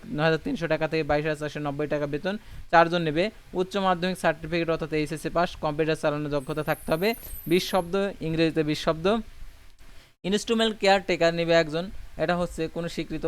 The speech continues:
বোর্ড হতে ইলেকট্রিক্যাল মেকানিক্যাল ট্রেডের মাধ্যমিক স্কুল সার্টিফিকেট ভোকেশনাল।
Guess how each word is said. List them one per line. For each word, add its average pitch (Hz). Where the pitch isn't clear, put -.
বোর্ড 156
হতে 151
ইলেকট্রিক্যাল 151
মেকানিক্যাল 147
ট্রেডের 156
মাধ্যমিক 156
স্কুল 151
সার্টিফিকেট 147
ভোকেশনাল। 151